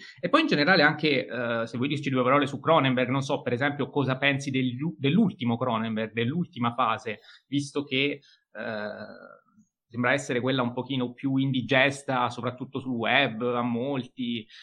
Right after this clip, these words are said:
eh, ma ti chiedo, sono effettivamente film più deboli dei precedenti, oppure magari sono film che, eh, non sono stati capiti, visto anche il fatto che Cronenberg è un grande sperimentatore a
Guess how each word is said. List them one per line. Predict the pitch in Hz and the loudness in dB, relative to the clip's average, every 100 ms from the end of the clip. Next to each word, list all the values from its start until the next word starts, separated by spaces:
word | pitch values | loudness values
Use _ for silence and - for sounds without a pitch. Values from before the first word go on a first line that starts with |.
| - - | -20 -12
eh, | 120 107 104 95 | -8 -8 -6 -6
ma | 127 139 - | -4 -4 -6
ti | 147 | -8
chiedo, | 156 151 135 - _ | -2 0 0 -4 _
sono | - 147 | -6 -2
effettivamente | 143 151 147 156 165 180 147 | -2 -2 0 2 2 2 0
film | 160 156 | -2 -4
più | 160 139 | -6 -2
deboli | 165 160 147 | -2 2 2
dei | 143 | 2
precedenti, | 143 139 175 180 147 147 | 2 0 2 2 0 -2
oppure | 156 - 147 147 143 139 139 | -4 -2 0 2 2 2 0
magari | 135 120 135 131 | -2 -2 -2 -2
sono | 120 | -4
film | 120 135 131 127 | -2 -2 -2 -2
che, | 120 123 127 | -2 -2 -2
eh, | - - - - 117 110 113 110 | -4 -14 -20 -8 -6 -4 -4 -4
non | 120 143 | 0 2
sono | 143 170 147 | 2 0 -2
stati | - 135 135 | -2 -2 0
capiti, | - 127 151 120 101 | -2 0 -2 -2 -4
visto | 117 123 110 | -4 -6 -2
anche | 113 113 | -4 -4
il | 98 | -10
fatto | 117 - | -10 -10
che | 101 | -12
Cronenberg | - 101 107 104 107 104 | -10 -8 -6 -8 -12 -14
è | 104 - - _ | -16 -16 -20 _
un | 92 92 92 | -20 -20 -10
grande | 113 117 | -6 -6
sperimentatore | - 120 117 117 117 123 120 | -4 -4 -2 -4 -2 0 0
a | 117 | -2